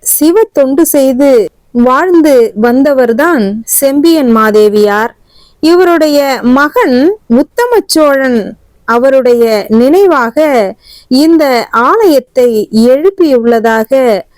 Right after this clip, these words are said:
வரலாறு கூறுகின்றது. இவருடைய பேரன் ராஜராஜ சோழன், இவரை நாம் அனைவரும் அறிவோம்.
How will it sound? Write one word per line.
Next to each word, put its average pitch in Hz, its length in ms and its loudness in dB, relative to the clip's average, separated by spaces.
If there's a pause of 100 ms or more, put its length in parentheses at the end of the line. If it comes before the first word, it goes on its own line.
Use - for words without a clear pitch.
(260)
வரலாறு 247 720 0 (320)
கூறுகின்றது. 220 760 0 (680)
இவருடைய 302 560 0 (960)
பேரன் 339 580 0 (300)
ராஜராஜ 285 640 -2
சோழன், 226 500 0 (640)
இவரை 262 400 0 (440)
நாம் 226 220 0 (200)
அனைவரும் 302 580 0
அறிவோம். 226 540 2